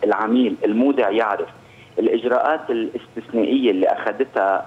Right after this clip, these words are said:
وأعلنت عنها جمعية المصارف لا تتسم بأي حال من الأحوال بصيغة ال-، ال-، إذا بدنا يعني لنا، لنا إجراءات قانونية أول شيء، ولا المصارف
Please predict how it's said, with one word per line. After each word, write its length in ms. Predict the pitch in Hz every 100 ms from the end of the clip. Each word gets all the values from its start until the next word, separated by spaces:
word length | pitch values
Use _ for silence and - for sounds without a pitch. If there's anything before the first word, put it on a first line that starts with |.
| -
وأعلنت 560 | 95 117 127 117 101 90
عنها 400 | 98 120 107 92
جمعية 360 | 107 101 120 123
المصارف 640 | 104 98 101 110 107 104 104 - - - - - -
لا 240 | 127 160 160
تتسم 640 | 156 - 127 113 - 101 95 -
بأي 480 | 107 135 156 151
حال 400 | 127 - 120 107
من 140 | 104 120
الأحوال 800 | 110 - 104 107 117 123 127 123 - - - - -
بصيغة 1400 | 131 139 143 - - 104 101 - 98 - - 143 147 107 95 - -
ال-، 240 | 104 101 92 -
ال-، 280 | 101 95
إذا 400 | 92 90 - 104
بدنا 380 | 104 127 123 107 92
يعني 320 | 95 98 101 98 117
لنا، 360 | 123 156 170 135
لنا 260 | 123 156 131
إجراءات 320 | 107 110 123
قانونية 600 | - 117 110 113 123 104
أول 280 | 87 92 87
شيء، 260 | - 92 107 - - - - -
ولا 320 | 110 160 170
المصارف 640 | 135 113 - 135 139 107